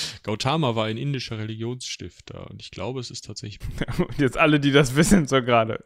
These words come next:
Speaker 2: äh, Leute, Buddha? <laughs>
Speaker 1: Ich muss grad mal gucken. Ja, doch, körperliche Merkmale des Buddha. Ja, ja. Ja, doch, das ist
Speaker 2: Also,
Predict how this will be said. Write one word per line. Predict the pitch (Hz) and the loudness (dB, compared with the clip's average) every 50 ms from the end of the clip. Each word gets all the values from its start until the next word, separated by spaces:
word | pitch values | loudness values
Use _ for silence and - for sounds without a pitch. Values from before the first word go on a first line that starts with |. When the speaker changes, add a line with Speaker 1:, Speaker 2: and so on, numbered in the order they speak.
| _ _ - | _ _ 2
Speaker 2:
äh, | 123 117 104 101 98 - - - - - _ _ - - - - - - _ - - | 4 4 4 4 0 -4 -6 -8 -12 -14 _ _ -16 -16 -14 -14 -18 -18 _ -14 -6
Leute, | - 104 107 107 107 113 - _ _ _ _ _ - | -4 -2 -2 -2 -4 -8 -12 _ _ _ _ _ 0
Buddha? | 107 101 101 117 135 175 247 277 - - - | 2 2 4 2 0 0 -2 -6 -4 2 4
<laughs> | 302 269 - - - - - - - - - - 98 95 - - - | 4 4 4 4 0 0 0 0 -10 -14 -12 -12 -12 -14 -16 -18 -18
Speaker 1:
Ich | - - | -12 -8
muss | 104 107 107 - | -6 -6 -6 -6
grad | - 92 87 | -10 -10 -10
mal | 87 87 | -10 -12
gucken. | _ - _ _ - | _ -18 _ _ -2
Ja, | 131 143 | 0 0
doch, | 139 135 120 - - | 0 0 -2 -4 -4
körperliche | - 147 151 - 139 123 120 - - | -4 -4 -2 -2 -2 -4 -4 -4 -4
Merkmale | 110 117 120 117 - 107 107 107 104 101 | -2 -2 -2 -2 -4 -4 -4 -4 -4 -4
des | 104 98 98 101 | -6 -8 -10 -10
Buddha. | 95 95 85 78 71 - - 85 _ - | -10 -10 -8 -8 -10 -12 -14 -16 _ -12
Ja, | 143 151 165 | -10 -8 -8
ja. | 135 76 - 82 80 _ _ _ _ | -8 -10 -14 -18 -20 _ _ _ _
Ja, | 143 139 143 151 | -14 -14 -12 -12
doch, | - 104 - | -14 -16 -16
das | - - 92 | -16 -18 -16
ist | - - - - - - - - - - - - - - - - | -16 -14 -14 -14 -14 -16 -18 -16 -12 -10 -10 -10 -10 -10 -6 0
Speaker 2:
Also, | 139 143 135 120 113 107 | 2 4 6 6 4 4